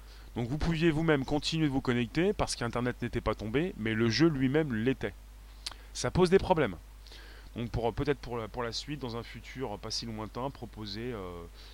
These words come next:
une copie, plusieurs copies, comme des sites miroirs,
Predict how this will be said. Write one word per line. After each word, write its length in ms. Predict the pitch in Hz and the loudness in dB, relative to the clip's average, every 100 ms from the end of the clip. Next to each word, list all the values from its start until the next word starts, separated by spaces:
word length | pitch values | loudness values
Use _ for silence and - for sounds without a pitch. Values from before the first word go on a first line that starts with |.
| - - - - - - - | -18 -18 -18 -18 -18 -16 -12
une 140 | 123 143 | -10 -2
copie, 600 | 165 143 - 165 208 220 - | 0 0 -2 -4 -6 -8 -8
plusieurs 380 | 185 180 185 - | -4 0 0 0
copies, 460 | 165 - 156 202 - - - - - - - - - | -2 0 -4 -4 -8 -16 -18 -18 -18 -18 -18 -18 -10
comme 160 | 127 123 | -6 -4
des 80 | |
sites 260 | 120 123 - | -4 -6 -6
miroirs, 480 | 127 110 117 147 | -6 -2 0 0